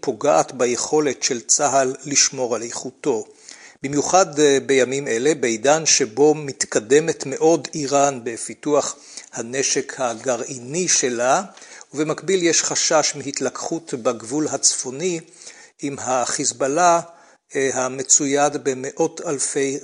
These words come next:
רקטות מתקדמות. גלנט ניסה לשכנע את נתניהו לדחות לזמן מה את תוכניותיו לשינוי בית המשפט העליון, כי בשעה שהאתגרים הביטחוניים עומדים על הכף, ראוי שהציבור יהיה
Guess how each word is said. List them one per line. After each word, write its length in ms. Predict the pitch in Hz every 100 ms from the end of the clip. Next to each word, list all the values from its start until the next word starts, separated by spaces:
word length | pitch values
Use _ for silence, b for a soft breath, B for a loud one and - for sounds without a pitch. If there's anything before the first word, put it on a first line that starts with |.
| 143
רקטות 640 | 139 - - 139 - 123 -
מתקדמות. 840 | 120 - 135 120 127 98 - - - B B B -
גלנט 340 | 165 196 160
ניסה 280 | 147 - 151
לשכנע 720 | 160 - - - 131 156 160
את 80 | 127
נתניהו 640 | 127 110 127 127 127 160 160
לדחות 580 | 147 135 - 208 208
לזמן 460 | 180 131 123 135 131
מה 220 | 131 127
את 80 | 127 _
תוכניותיו 680 | 143 - 143 135 117 143 135
לשינוי 460 | 131 - 135 123 131
בית 200 | 123 120
המשפט 500 | 120 117 - 107 -
העליון, 520 | 120 127 151 143 117 110 B B B B B B
כי 180 | - 123
בשעה 440 | 110 120 - 143 151
שהאתגרים 920 | - 127 131 123 - 127 117 143 160
הביטחוניים 960 | 135 120 117 - 165 147 120 123 180 160
עומדים 340 | 123 131 151
על 80 | 151
הכף, 360 | - 202 180 -
ראוי 280 | 143 156 156
שהציבור 800 | 165 135 - 143 113 160 156 139
יהיה 260 | 131 147